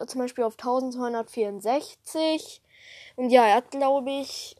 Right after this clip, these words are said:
sechzigtausendvierundzwanzig. Bin mir aber nicht ganz sicher, ob es vierundzwanzig oder fünfundzwanzig waren. Ja, auf jeden Fall. Lukas hat ein eins versus eins gegen ihn gespielt.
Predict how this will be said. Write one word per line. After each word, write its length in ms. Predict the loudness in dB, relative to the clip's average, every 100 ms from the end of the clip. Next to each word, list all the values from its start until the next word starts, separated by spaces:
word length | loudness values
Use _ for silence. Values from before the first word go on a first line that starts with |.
| _ _ _ _ _ -18
sechzigtausendvierundzwanzig. 2250 | 0 0 0 -10 -6 -2 0 0 -4 -8 -8 -6 -6 -8 -10 -6 -6 -6 -10 -10 -10 -12
Bin 140 | -8 -4
mir 100 | -2
aber 140 | -4
nicht 160 | -6 -6
ganz 160 | -8
sicher, 240 | -12 -4 -4
ob 80 |
es 100 | -4
vierundzwanzig 640 | -6 0 0 0 -6 -4 -2
oder 180 | -2
fünfundzwanzig 680 | -4 -2 -2 -2 -6 -6 -8 -8
waren. 320 | -4 -2 -2 -6 _ -20 -20 _ _ -12 -12 -14 _ _ _ _ _ -8
Ja, 200 | 0 0
auf 160 | 0
jeden 160 | -2 -4
Fall. 360 | -2 0 0 0
Lukas 600 | 2 2 4 2 2 -4
hat 180 | -4 0
ein 260 | 2 2 2
eins 240 | 0 2
versus 320 | -2 -2 -2
eins 300 | 0 0 0
gegen 240 | 2 4 4
ihn 180 | 4
gespielt. 540 | 4 2 10 12 10